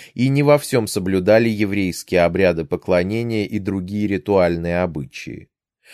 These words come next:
Деяния этих греков и положили конец мирным отношениям братства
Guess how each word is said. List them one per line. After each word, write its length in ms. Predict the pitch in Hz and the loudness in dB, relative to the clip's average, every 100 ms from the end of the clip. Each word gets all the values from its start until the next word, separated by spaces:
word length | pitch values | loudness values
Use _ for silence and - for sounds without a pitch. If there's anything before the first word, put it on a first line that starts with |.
| - - | -20 -20
Деяния 640 | 104 113 127 123 110 107 101 | -6 0 4 4 4 0 0
этих 260 | 104 92 | -2 -2
греков 480 | 92 113 127 123 - | 0 2 2 0 -4
и 80 | 131 | -8
положили 560 | 127 131 123 107 135 131 | 0 4 4 2 0 0
конец 600 | - 113 107 113 - - | 2 2 4 -2 -2 -6
мирным 500 | 110 120 127 123 123 | -2 0 0 0 0
отношениям 920 | 107 101 104 98 - 107 104 101 101 | -2 0 -2 -2 0 -2 0 -4 -2
братства 580 | 92 95 95 - - 98 | 2 4 4 0 -4 -4